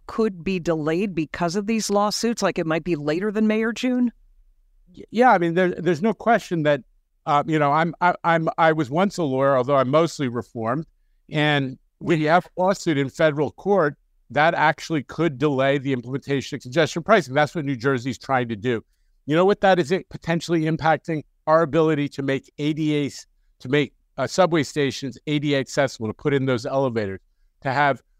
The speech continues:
Speaker 2: clean zero emissions buses. There are all kinds of important investments in the mass transit system, which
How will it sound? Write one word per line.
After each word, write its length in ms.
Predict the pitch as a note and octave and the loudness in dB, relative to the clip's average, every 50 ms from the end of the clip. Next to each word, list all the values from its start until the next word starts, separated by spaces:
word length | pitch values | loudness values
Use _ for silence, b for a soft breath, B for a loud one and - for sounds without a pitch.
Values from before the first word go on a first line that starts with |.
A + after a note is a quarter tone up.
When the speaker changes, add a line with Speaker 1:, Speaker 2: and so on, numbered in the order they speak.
| _ _ _ _ _ - | _ _ _ _ _ -8
Speaker 2:
clean 420 | - - E3 E3+ E3+ E3+ D#3 B2+ | -4 0 2 2 2 2 0 -2
zero 400 | G2 G2 C3+ D#3+ E3 E3+ D#3+ D#3+ | -4 -2 0 2 2 4 4 2
emissions 480 | D3+ C#3+ D3+ D#3 C3+ - - D#3 C3 G2 | 2 2 0 -2 -2 -2 -4 -6 -6 -2
buses. 400 | F#2+ C#3 C#3 C#3 - - - G#2+ | 0 2 2 2 0 -4 -6 -4
There 100 | C3 B2+ | -4 -4
are 80 | - - | -2 0
all 180 | - F3 G#3+ A3 | 0 2 2 0
kinds 320 | - - A3+ A#3+ G#3+ D#3 | 0 0 0 0 0 0
of 100 | E3 B2 | -2 -4
important 640 | B2 C3+ C3+ - _ _ - F#3 G3 F#3+ D#3+ F3+ D3+ | -4 -4 -6 -6 _ _ 0 2 2 0 0 -4 -6
investments 880 | B2 C3+ C3 A2+ B2 D3 D#3 D3+ - - B2 A#2 A2 G#2+ G#2+ - - - _ _ _ _ _ _ _ - | -4 -4 -2 0 2 2 2 2 -2 -6 -8 -6 -6 -8 -10 -16 -20 -20 _ _ _ _ _ _ _ -2
in 300 | F#3 G3 G#3 G3 G3 F#3 | 2 2 4 4 2 0
the 60 | D#3 | 0
mass 260 | D3 D#3+ E3+ E3+ D3+ | 2 2 2 2 2
transit 380 | - - F#3 F#3+ F#3+ E3 D#3+ C#3 | 0 -2 0 0 0 0 -2 -4
system, 440 | - - D3 C3 - - D3 B2 C3 | -4 -4 -4 -4 -2 -4 -4 -2 0
which 260 | D#3 F3 D#3 - | 0 0 0 -2